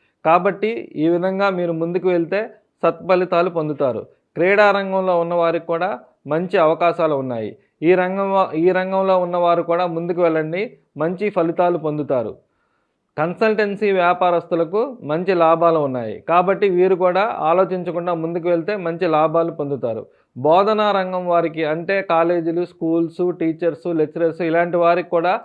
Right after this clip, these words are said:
చాలా అనుకూలమైన పరిస్థితులు ఉన్నాయి. మీరు ఈ వ్యవహారాలని ముందుకు తీసుకెళ్ళండి,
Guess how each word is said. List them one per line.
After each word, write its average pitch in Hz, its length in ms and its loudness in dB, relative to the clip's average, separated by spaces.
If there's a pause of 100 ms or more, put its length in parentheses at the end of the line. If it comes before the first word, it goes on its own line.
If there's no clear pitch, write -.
(360)
చాలా 185 280 8
అనుకూలమైన 185 580 0
పరిస్థితులు 170 480 -4
ఉన్నాయి. 127 400 -6 (260)
మీరు 190 300 6
ఈ 190 140 4
వ్యవహారాలని 180 880 0 (260)
ముందుకు 185 300 2
తీసుకెళ్ళండి, 180 800 -2